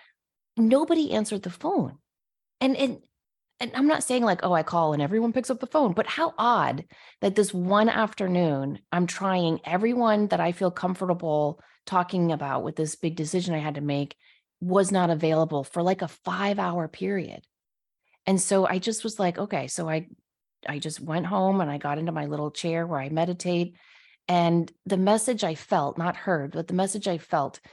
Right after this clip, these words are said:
was that, you know, that old quote when it's, I can't remember, oh gosh, I'm not gonna be able to quote it, but it's, it's this story about how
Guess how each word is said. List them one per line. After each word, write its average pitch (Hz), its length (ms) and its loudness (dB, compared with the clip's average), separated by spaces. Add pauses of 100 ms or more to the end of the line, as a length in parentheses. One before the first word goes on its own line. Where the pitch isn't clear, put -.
(640)
was 220 300 0
that, 220 260 -2 (280)
you 254 140 2
know, 302 100 2
that 269 220 0
old 202 180 4
quote 175 540 0
when 170 460 2 (1300)
it's, - 300 -6
I 175 60 -6
can't 190 220 -6
remember, - 220 -6
oh 160 220 -4
gosh, 151 260 -8
I'm 165 100 -4
not 151 160 -2
gonna 165 100 -4
be 160 60 0
able 151 80 -2
to 156 60 -2
quote 185 260 0
it, 131 100 -8 (280)
but 226 100 4
it's, 233 160 2
it's - 220 -4
this 247 160 4
story 269 480 2
about 160 320 0
how 165 440 2